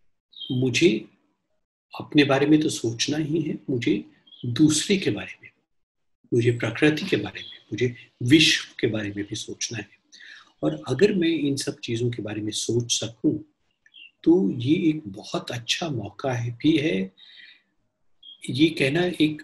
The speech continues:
अजीब भी लगता है कि इस डिजास्टर के बीच में मैं कहूं कि अच्छा मौका है, पर हर मुश्किल में possibilities हैं,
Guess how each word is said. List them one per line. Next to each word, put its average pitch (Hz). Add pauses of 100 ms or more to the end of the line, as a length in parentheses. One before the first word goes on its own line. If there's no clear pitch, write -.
(140)
अजीब 131
भी 185
लगता 180
है 160
कि 160
इस 156 (720)
डिजास्टर 151
के 185
बीच 143
में 135
मैं 139
कहूं 120
कि 131
अच्छा -
मौका 151
है, 156 (520)
पर 190 (480)
हर 151 (520)
मुश्किल 139
में 180 (640)
possibilities 175
हैं, 95